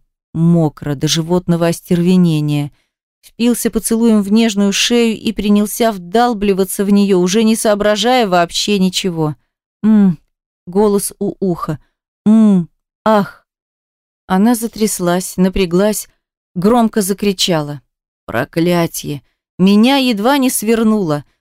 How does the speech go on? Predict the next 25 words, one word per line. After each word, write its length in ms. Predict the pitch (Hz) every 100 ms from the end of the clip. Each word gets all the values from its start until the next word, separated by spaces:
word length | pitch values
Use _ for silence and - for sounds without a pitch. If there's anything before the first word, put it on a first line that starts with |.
| _
Продолжая 580 | - 185 208 208 247 247
сдавливать 640 | 190 175 233 233 220 214 -
ее 180 | 214 226
бедро, 360 | 214 202 269
я 220 | 262 214 208
оперся 460 | 233 247 226 208
локтем 420 | 220 208 - 180
о 80 | 175
стену 420 | 180 - 254 220
и 60 | 202
втиснулся 720 | - - 254 - 180 165 170
в 100 | 151
нее. 320 | 165 156 139 131 _ _ _ _ _ _
«Черт 420 | - 170 156 -
возьми!» 500 | 165 165 165 160 147 _ _ _ _
Просипел, 520 | 175 175 180 226 226
чувствую, 540 | 185 - 247 - 202 202
как 200 | 190 202
она 200 | 202 202
сжимается 640 | 180 202 233 226 - 185
вокруг 360 | 185 214 196
моей 320 | 190 185 208 196
пульсирующей 800 | 196 180 - 214 196 190 - 190
плоти. 520 | 185 180 160 - 139 _ _ _ _
«Черт!» 580 | - - 202 156 -